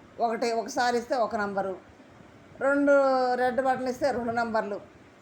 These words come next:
అట్లా పాయింట్ల వైజ్గా. మూడు రెడ్ వస్తే మాత్రం వాళ్ళు ఎలిమినేట్ అయిపోయినట్టే. ఆ లెక్కన ఈ సిద్దిపేట మోడల్లో ఉత్తర ప్రశాంత్, శ్రేయ, డెబ్బై సంవత్సరాల పెద్దాడ, వీళ్ళ నలుగురికి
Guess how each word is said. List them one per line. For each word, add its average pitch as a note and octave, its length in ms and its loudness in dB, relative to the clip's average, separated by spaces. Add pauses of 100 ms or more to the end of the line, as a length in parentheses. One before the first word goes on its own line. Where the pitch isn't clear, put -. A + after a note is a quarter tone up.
(120)
అట్లా C#4+ 200 -2
పాయింట్ల C#4+ 420 0
వైజ్గా. A#3 340 0 (300)
మూడు D4+ 360 6
రెడ్ C#4+ 260 4
వస్తే D4+ 160 0
మాత్రం D4 220 0
వాళ్ళు C4+ 200 2
ఎలిమినేట్ A#3+ 360 0
అయిపోయినట్టే. G3+ 460 -4
ఆ B3+ 220 0
లెక్కన C4 380 -2 (560)
ఈ C4 200 2
సిద్దిపేట C#4+ 500 0
మోడల్లో C4+ 480 2
ఉత్తర C4 260 0
ప్రశాంత్, B3+ 680 -2 (580)
శ్రేయ, C4 460 2 (260)
డెబ్బై A3+ 300 0
సంవత్సరాల B3 360 -2
పెద్దాడ, A#3 500 0
వీళ్ళ A#3+ 320 0
నలుగురికి C#4+ 520 0